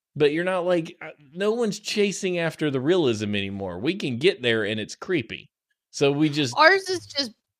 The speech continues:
Speaker 2: breaking. Like,
Speaker 1: Oh,
Speaker 2: the,
Speaker 1: there,
Speaker 2: the
Speaker 1: yeah, yeah.
Speaker 2: optical drive is breaking, and I'm like, "We can either spend money to fix it or just get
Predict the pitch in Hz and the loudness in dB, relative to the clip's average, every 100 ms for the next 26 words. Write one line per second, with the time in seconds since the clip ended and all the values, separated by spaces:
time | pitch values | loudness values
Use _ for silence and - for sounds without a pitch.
0 | _ _ _ _ - 190 202 196 226 - | _ _ _ _ -14 -6 0 2 0 -4
1 | 330 359 403 415 - _ _ 240 208 214 | -2 -2 -4 -12 -18 _ _ -4 -2 6
2 | 147 143 185 135 78 185 151 190 - 233 | 8 8 6 2 0 0 2 0 -4 -8
3 | 240 220 240 240 233 233 - 233 247 262 | -8 -2 2 2 -2 -10 -6 -4 -4 -6
4 | 254 214 196 196 196 185 196 208 226 240 | -6 -4 -6 -4 -4 -4 -6 -6 -6 -4
5 | 214 202 - 214 214 208 202 175 175 302 | -6 -8 -4 -4 -2 -4 -4 -6 -4 -4
6 | - - 208 170 180 180 170 165 175 - | -4 -6 -6 -4 -4 -6 -8 -12 -12 -6
7 | 170 | -6